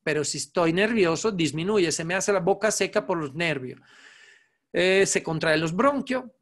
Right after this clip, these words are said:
se dilatan los bronquios. S-, disminuye la frecuencia cardíaca, aumenta la frecuencia cardíaca. Y así un poquito todo.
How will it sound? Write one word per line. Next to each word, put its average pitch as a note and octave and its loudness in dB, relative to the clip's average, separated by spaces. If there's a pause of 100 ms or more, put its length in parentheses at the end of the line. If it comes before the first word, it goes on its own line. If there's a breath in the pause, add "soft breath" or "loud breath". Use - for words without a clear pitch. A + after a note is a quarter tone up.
(120)
se - -4
dilatan C3+ -2
los C#3 -12
bronquios. A#3+ 0 (260)
S-, - -6
disminuye E3 0
la E3 2
frecuencia F3 0
cardíaca, A3+ 0
aumenta D#3 0
la C3+ -10
frecuencia D3 -8
cardíaca. C3+ -14
Y - -2
así A3+ 4
un F3+ 4
poquito D#3+ -4
todo. D3 0